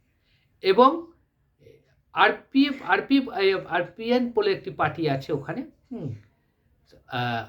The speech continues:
আরপি সিংয়ের পার্টি, সেই আরপি সিং একাই বিধায়ক নির্বাচিত হয়েছে,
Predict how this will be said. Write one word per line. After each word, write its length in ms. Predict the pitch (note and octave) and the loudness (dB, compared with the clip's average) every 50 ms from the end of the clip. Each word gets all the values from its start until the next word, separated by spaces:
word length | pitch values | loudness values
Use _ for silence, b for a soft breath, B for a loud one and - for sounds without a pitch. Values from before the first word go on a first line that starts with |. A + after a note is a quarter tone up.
| - - | -12 -6
আরপি 300 | - D#3+ D#3+ - B3+ A#3 | -4 -4 -4 -2 -2 -2
সিংয়ের 360 | A#3 - A3 G3 F#3+ F3+ D3+ | -2 -2 -6 -4 -4 -4 -4
পার্টি, 480 | - C#3 A#2+ - - A3+ D4 D#4+ - _ _ _ _ _ _ | -4 -6 -8 -6 -6 -6 -6 -6 -8 _ _ _ _ _ _
সেই 240 | - - F#3+ F#3+ F#3+ - | -8 0 0 0 0 2
আরপি 380 | - F3 G3 G3+ - - C#4+ C#4 | 0 2 2 0 0 -4 -6 -6
সিং 240 | - - D4 C#4 | -4 -4 -2 0
একাই 320 | - - - - A3 C4+ C4 | 0 0 2 4 4 4 4
বিধায়ক 400 | A#3 A3 A3 G3+ G3+ G3+ F#3 F#3+ | 2 0 -2 -2 -2 -2 -2 -4
নির্বাচিত 440 | F#3+ F#3 E3 F3 - - - - F3 | -4 -2 0 0 -2 -2 -6 -8 -6
হয়েছে, 400 | E3+ E3+ E3+ - A3 G#3+ - | -4 -4 -4 -4 -6 -6 -8